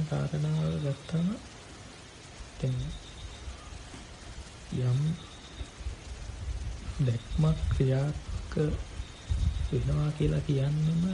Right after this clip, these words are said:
දැක්මක් එක්ක ඉඳීමක් තියෙනවා. නැත්තම්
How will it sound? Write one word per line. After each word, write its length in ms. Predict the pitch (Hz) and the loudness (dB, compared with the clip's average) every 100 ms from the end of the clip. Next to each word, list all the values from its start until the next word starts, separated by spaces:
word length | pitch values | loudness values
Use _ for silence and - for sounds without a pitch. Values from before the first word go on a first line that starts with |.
| 202 - | 0 0
දැක්මක් 520 | 139 127 - 160 156 | 2 2 4 4 4
එක්ක 180 | - - | 0 0
ඉඳීමක් 440 | 165 151 147 156 160 - | 4 6 6 4 2 -2
තියෙනවා. 360 | - 156 156 151 - - - - - - - - - - - - | 2 4 4 2 -2 -12 -14 -14 -12 -10 -10 -12 -14 -14 -14 0
නැත්තම් 420 | 139 123 - | 2 2 2